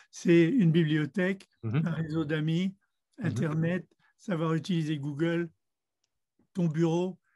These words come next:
Speaker 1: ton bureau d'amis, ton réseau de relations sociales. C'est ça le capital temps.
Speaker 2: Mhm. D'accord. Que, capital temps, moi, c'est encore un petit peu vague pour moi, si tu peux me permettre. Alors,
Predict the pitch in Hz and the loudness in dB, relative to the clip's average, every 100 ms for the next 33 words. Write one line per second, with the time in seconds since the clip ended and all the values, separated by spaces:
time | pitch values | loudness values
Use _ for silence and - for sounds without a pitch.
0 | _ _ _ 202 170 165 160 156 160 151 | _ _ _ -4 -2 -2 -2 -2 -2 -2
1 | 185 - 160 147 147 165 143 151 147 - | -2 -2 -2 -2 0 -2 -2 -4 -6 -4
2 | 156 180 135 - 170 175 - - - - | -6 -4 -8 -6 -6 -6 -8 -16 -8 0
3 | 220 170 - 147 147 190 143 - 143 - | 4 4 2 -4 -4 -2 -2 -2 -6 -6
4 | - _ - 98 101 - _ _ _ _ | -20 _ -20 -20 -20 -20 _ _ _ _
5 | _ _ - 123 - 98 - - - _ | _ _ -14 -12 -12 -20 -20 -20 -20 _
6 | 135 107 107 - 123 131 127 120 120 135 | -6 -4 -4 -4 -4 -4 -4 -4 -4 -2
7 | 143 123 117 127 131 127 120 139 131 131 | 0 -2 -2 -4 -2 -2 -2 -6 -4 -2
8 | 123 131 123 - 110 117 117 98 - 113 | 0 0 -2 -6 -4 -2 -4 -8 -8 -6
9 | 113 117 117 117 117 92 - | -2 -2 0 -4 -6 -12 -12